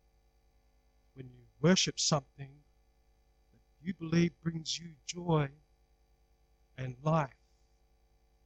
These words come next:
You ask a man why he watches porn, and he says it does something to him.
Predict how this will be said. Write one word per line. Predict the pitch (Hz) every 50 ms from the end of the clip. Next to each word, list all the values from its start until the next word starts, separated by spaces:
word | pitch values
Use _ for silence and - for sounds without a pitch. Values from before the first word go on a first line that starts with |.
| _ _ _ _ _ _ _ _ _ _ _ _ _ _ _ _ _ _ _ _ 120 127 131 135
You | 147
ask | 151 156 160 - - 147
a |
man | 139 139 151 165 170 175 175 165 156 147
why | 151 160 156 156
he | 147 151 160 156 143
watches | 160 165 165 - - 160 - - _ -
porn, | - 170 180 185 175 165 135
and | - _ _ _ _ _ _ _ _ _ _ _ _ _ _ _ _ _ _ _ 127 127
he | 131
says | - - 170 160 -
it | 147 - -
does | 185 175 -
something | - - 214 202 - - 196 185 - -
to | - - 294 294 233
him. | 214 196 -